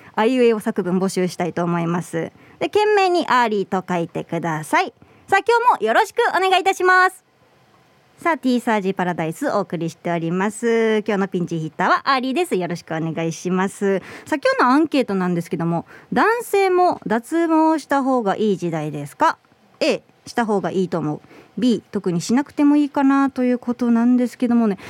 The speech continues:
これ私は、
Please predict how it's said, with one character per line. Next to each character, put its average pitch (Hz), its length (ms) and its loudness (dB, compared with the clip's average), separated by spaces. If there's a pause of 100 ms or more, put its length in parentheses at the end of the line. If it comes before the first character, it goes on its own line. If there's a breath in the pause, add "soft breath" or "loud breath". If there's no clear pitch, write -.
(460 loud breath)
こ - 200 -4 (360)
れ 339 60 4
私 392 1200 2
は、 392 440 2